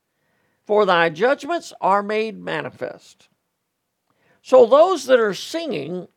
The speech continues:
in Revelation chapter fifteen are identified, at least with their instruments that they're playing, with the hundred and forty-four thousand who stand on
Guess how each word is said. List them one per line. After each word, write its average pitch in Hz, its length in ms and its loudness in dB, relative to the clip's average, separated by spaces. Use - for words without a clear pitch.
in 190 160 -8
Revelation 185 560 -2
chapter 165 340 -2
fifteen - 840 -10
are 214 260 6
identified, 196 1160 -2
at 202 240 -2
least 269 400 -8
with 214 160 -4
their 214 180 -2
instruments 220 680 -8
that 175 160 -12
they're 180 160 0
playing, 151 680 -6
with 254 240 0
the 220 140 2
hundred 294 380 -2
and 170 140 -12
forty-four 214 500 0
thousand 208 520 -4
who 185 180 -4
stand 196 680 -6
on 185 560 -2